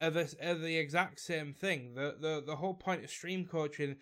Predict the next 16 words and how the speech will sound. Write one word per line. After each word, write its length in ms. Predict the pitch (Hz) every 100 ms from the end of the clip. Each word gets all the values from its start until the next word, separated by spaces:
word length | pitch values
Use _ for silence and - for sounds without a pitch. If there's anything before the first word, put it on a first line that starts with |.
| - - -
isn't 400 | 175 180 185 117
for 340 | - 170 156 147
people 360 | 151 160 139 139
to 120 | 131
sit 240 | - 165
there 240 | 147 139 135
and 100 | 131
be 120 | 135
like, 320 | 131 127 127 - - - -
"This 200 | 247 180
is 100 | 143
how 160 | 151
you 160 | 185 208
should 260 | - 214
stream." 600 | - - 285 262 180 123 107 - 156
It's, 340 | - 175 -